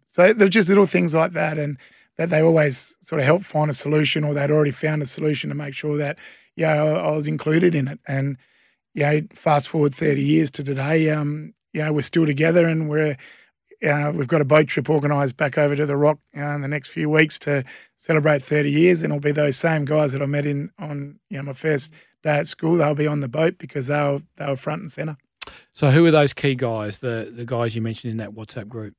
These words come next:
Speaker 1: Uh, well, there's Scott Elwood, Dave Surikowski, John O'Langer, Luke Vladich, Adam Crane, and if you, the, the, the other one from that is Daniel Walsh, who was a late race boy, and,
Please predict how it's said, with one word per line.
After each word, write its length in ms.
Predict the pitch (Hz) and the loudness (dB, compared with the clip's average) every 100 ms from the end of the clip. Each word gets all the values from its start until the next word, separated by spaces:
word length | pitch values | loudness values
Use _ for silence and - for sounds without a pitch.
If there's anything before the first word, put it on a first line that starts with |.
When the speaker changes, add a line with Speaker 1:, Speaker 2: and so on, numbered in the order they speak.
| - | -8
Speaker 1:
Uh, 360 | 135 131 139 143 _ - | -4 -2 -4 -8 _ -4
well, 140 | 131 | 0
there's 340 | 135 131 - _ - | 0 -2 -10 _ -20
Scott 300 | - 165 156 | 0 4 6
Elwood, 380 | 156 156 147 - _ | 6 2 0 -6 _
Dave 200 | 143 143 | -4 -4
Surikowski, 840 | - 143 135 - 139 131 139 131 - | -2 -4 -4 -2 -2 -4 -6 -8 -8
John 180 | - 156 | -6 -2
O'Langer, 500 | 143 139 139 139 131 _ _ _ _ - | 0 0 -2 -2 -6 _ _ _ _ 0
Luke 200 | 151 147 | 0 2
Vladich, 640 | 139 143 143 131 - - _ - | 0 2 2 -2 -6 -10 _ 0
Adam 240 | 143 139 | 0 0
Crane, 420 | 127 143 147 147 139 | -2 0 0 0 0
and 280 | 135 135 - | -2 -4 -10
if 180 | 190 131 | -14 -8
you, 160 | 135 214 | -8 -8
the, 280 | 190 135 | -8 -8
the, 220 | 131 135 131 - _ _ | -6 -8 -8 -14 _ _
the 80 | 143 | -2
other 140 | 143 | 0
one 120 | 143 | 0
from 200 | 135 143 | -2 -4
that 140 | 139 135 | -4 -4
is 140 | 131 | -4
Daniel 340 | 123 143 139 131 | -4 -4 -2 0
Walsh, 280 | 143 131 | 0 0
who 80 | - | -2
was 100 | 123 | -4
a 80 | 135 | -2
late 240 | 143 139 143 | -2 -2 -2
race 200 | 143 131 | -2 -2
boy, 360 | 147 151 156 | -2 2 2
and, 180 | 143 135 | 0 -4